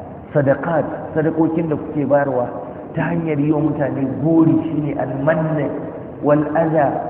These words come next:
da kuma cutar da mutane. Dan na baka riga kawai mun ta ma faɗa, "Zan zo ba, dan na baka wata kana abin nan, na daina ba, na daina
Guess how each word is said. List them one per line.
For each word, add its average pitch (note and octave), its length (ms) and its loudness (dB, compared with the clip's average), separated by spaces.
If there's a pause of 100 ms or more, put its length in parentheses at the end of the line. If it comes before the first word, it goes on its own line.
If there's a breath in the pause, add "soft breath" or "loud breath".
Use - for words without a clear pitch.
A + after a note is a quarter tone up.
(220)
da D3+ 80 2
kuma D#3 240 0
cutar F3+ 360 -2
da D3+ 80 -2
mutane. B2 380 -6 (720)
Dan D#3 200 2
na D#3 140 4
baka D#3+ 280 2
riga C3+ 340 2
kawai E3+ 140 2 (100)
mun C#3+ 320 -6
ta - 80 -4
ma D#3 160 2
faɗa, C3 320 -4
"Zan F3 180 0
zo D3 220 -6
ba, C3+ 140 -6
dan C#3 140 -8
na C#3+ 60 -2
baka C#3 240 -4
wata B2+ 220 -10 (120)
kana B2+ 200 -6
abin B2 220 -6
nan, A#2 100 -8 (380)
na C#3+ 140 2
daina D3+ 260 0
ba, - 140 -2 (260)
na D#3 180 0
daina - 240 -4